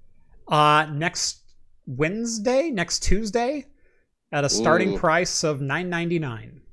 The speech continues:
Speaker 1: for the MacBook Air, or six ninety-nine if you want a Mac Mini.
Speaker 2: I'm betting, I'm betting, uh, next week's Talking Heads might be pretty interesting.
Speaker 1: It may be pretty interesting once we actually have devices in hands for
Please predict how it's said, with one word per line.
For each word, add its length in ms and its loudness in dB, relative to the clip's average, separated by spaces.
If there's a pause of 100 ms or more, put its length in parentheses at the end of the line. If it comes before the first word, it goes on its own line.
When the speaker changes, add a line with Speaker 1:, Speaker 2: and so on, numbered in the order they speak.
(200)
Speaker 1:
for 120 -6
the 80 -6
MacBook 400 -4
Air, 100 2
or 180 -4
six 360 -6
ninety-nine 420 -4
if 100 -6
you 80 -2
want 120 -6
a 20 -6
Mac 180 -6
Mini. 320 -8 (960)
Speaker 2:
I'm 220 -4
betting, 360 -2
I'm 160 -2
betting, 340 -2
uh, 340 -4 (120)
next 480 -4
week's 520 -8 (440)
Talking 300 -6
Heads 300 -4
might 220 -6
be 100 -8
pretty 340 -4
interesting. 600 -8
Speaker 1:
It 300 -12
may 180 0
be 120 -2
pretty 240 4
interesting 420 -4
once 220 -4
we 120 0
actually 280 -6
have 280 -4
devices 520 -4
in 200 -6
hands 500 -4
for 440 -4